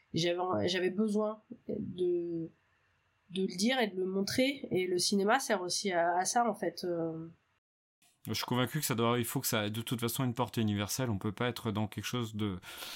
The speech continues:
Speaker 2: d'absolument personnel sans que, sans qu'il y ait au moins une dimension universelle qui est censée toucher, enfin,
Speaker 1: Mm.
Speaker 2: toucher tout le monde de toute façon. C'est, euh,
Speaker 1: Tu connais La peur, euh, petit chasseur ?
Speaker 2: Non.
Speaker 1: Euh, il est visible sur Internet, c'est un court-métrage, euh, c'est un plan séquence.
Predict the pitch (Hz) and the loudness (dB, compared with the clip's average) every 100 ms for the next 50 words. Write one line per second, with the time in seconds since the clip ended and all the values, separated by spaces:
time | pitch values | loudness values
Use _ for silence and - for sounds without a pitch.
0 | - - 113 117 - 135 120 127 131 143 | -14 -8 -2 -2 0 2 4 4 2 0
1 | 127 131 120 135 - - 127 - 113 107 | 2 4 4 2 2 0 0 0 2 2
2 | 101 120 - 107 110 117 120 113 110 - | 2 0 0 2 4 4 4 4 2 2
3 | 110 104 98 - 123 - 104 95 95 - | 2 4 2 0 -2 -2 0 2 2 0
4 | - 113 123 113 127 113 117 107 104 98 | 0 0 0 0 0 2 4 4 2 0
5 | 92 101 90 78 - _ - 123 135 139 | 0 0 0 -4 -12 _ -4 0 2 4
6 | 135 120 110 - 104 104 92 - - - | 4 4 2 -2 -2 0 -2 -4 -8 -8
7 | - - - 98 92 87 87 - - - | -10 -6 0 2 2 0 -4 -8 -20 -20
8 | - _ _ _ - - 254 247 269 277 | -20 _ _ _ -8 -2 -2 0 2 6
9 | 381 349 254 302 302 269 254 247 - 240 | 8 6 6 2 2 0 0 0 2 2
10 | 240 320 - - 101 - - _ _ _ | 2 0 0 -2 -2 -4 -18 _ _ _
11 | _ _ _ - - - _ 202 196 190 | _ _ _ -16 -16 -16 _ -2 0 0
12 | 190 185 185 202 202 220 233 269 269 262 | 0 2 2 4 4 4 2 0 0 4
13 | 220 220 226 220 240 254 214 196 214 208 | 4 6 4 4 2 2 0 2 4 4
14 | 208 240 233 233 202 190 190 202 190 226 | 2 2 2 2 2 4 4 2 2 2
15 | 226 233 233 233 - | 2 2 2 2 -2